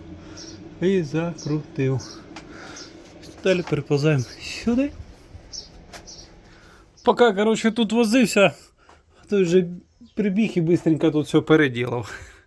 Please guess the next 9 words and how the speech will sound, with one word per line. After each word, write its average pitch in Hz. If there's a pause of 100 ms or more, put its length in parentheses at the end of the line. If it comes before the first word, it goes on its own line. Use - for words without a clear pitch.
(1160)
Зробив 160
прямо 151
этот, 120
в -
мене 123
нержавейка 143
тут 110
була, 123
е, 117